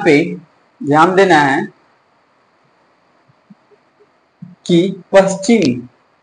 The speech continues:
की तरफ का, इस मैदान का पश्चिमी भाग का जो ढाल है वो कुछ इस प्रकार से, इस ढाल को यहाँ पे समझ सकते हैं ऐसे। तो ये क्या पढ़ेंगे, ये इस कॉर्नर को उत्तर पढ़ेंगे और पूर्व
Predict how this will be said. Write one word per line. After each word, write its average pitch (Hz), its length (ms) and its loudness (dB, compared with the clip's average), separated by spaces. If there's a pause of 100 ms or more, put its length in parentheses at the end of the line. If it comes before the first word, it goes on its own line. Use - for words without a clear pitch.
की 180 160 -2
तरफ 180 380 2
का, 131 140 2
इस - 280 -4
मैदान 160 380 2
का 190 160 2
पश्चिमी 175 560 0
भाग 139 440 0 (760)
का 156 120 2
जो 160 200 2
ढाल 139 480 4
है 135 260 2 (200)
वो 156 160 0
कुछ 185 280 -4
इस - 140 -2
प्रकार 123 360 2
से, 120 240 -4
इस 123 180 -8
ढाल 143 280 2
को 160 120 -2
यहाँ 151 180 0
पे 156 160 -4
समझ 151 260 0
सकते - 340 -6
हैं 175 160 -4 (120)
ऐसे। 147 440 0 (560)
तो 151 40 -2
ये 175 180 0
क्या 196 220 2
पढ़ेंगे, 131 460 2 (180)
ये 147 140 2 (340)
इस 147 180 -4
कॉर्नर 165 440 2
को 185 80 -2
उत्तर 175 540 -4
पढ़ेंगे 175 420 0 (300)
और 139 80 -4
पूर्व 151 300 -4